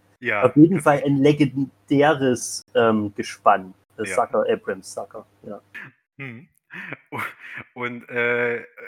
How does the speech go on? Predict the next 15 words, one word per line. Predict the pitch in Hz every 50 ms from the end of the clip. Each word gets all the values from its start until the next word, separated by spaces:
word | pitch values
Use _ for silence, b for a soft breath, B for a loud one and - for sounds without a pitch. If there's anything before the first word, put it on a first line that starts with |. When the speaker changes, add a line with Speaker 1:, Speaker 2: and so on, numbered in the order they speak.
| 131 127 _ -
Speaker 1:
der | 143 139 147
Film | - - - 143 143 143 139 143 147 135 _ _
zieht | - - - 180 190 - -
sich | - 175 151
über | 143 139 127 131
dreiundachtzig | - 120 113 123 147 143 139 131 143 - - - - - - -
Minuten, | 117 110 123 156 220 262 233 240 233 233 233 233 226 220 190 -
hat | 151 - _ _ - -
eine | - 135 120
F | - 147 -
S | 151 139 -
K-Freigabe | - 135 135 - - - 127 - - - 160 139 127 131
von | - - 120
sechzehn | 117 - 131 - - - - - 104
Jahren | 98 117 127 147 170 175 175